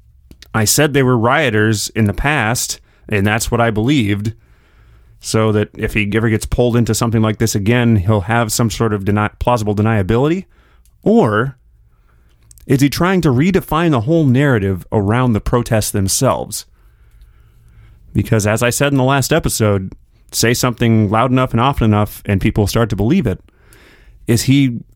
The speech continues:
trying to be part of that alternate narrative being pushed by the conservative media bubble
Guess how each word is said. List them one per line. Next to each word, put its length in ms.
trying 300
to 100
be 300
part 320
of 120
that 260
alternate 500
narrative 540
being 220
pushed 520
by 440
the 80
conservative 560
media 240
bubble 420